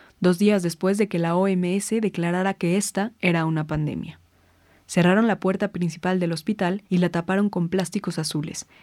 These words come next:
y anuncios de la reconversión. Se instauró un filtro donde un par de guardias restringen el paso al interior y solo pueden entrar los sospechosos de contagio. Adentro,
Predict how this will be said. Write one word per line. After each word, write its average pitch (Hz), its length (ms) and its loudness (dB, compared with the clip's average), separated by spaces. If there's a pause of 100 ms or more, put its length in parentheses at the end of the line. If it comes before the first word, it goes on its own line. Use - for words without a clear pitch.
(140)
y 180 120 2
anuncios 202 500 2
de 190 80 2
la 165 80 2
reconversión. 151 720 -4 (680)
Se - 160 0
instauró 185 460 4
un 208 160 2
filtro 202 420 0
donde 180 320 0
un 190 160 0
par 190 180 2
de 175 100 -2
guardias 185 500 -2
restringen 180 540 -2
el 165 100 -2
paso 180 260 -2
al 165 100 0
interior 185 420 0 (420)
y 185 80 -4
solo 202 240 6
pueden 208 340 2
entrar 175 440 -2
los 196 160 -2
sospechosos 165 600 -2
de 156 100 -2
contagio. - 560 -6 (1120)
Adentro, 190 540 4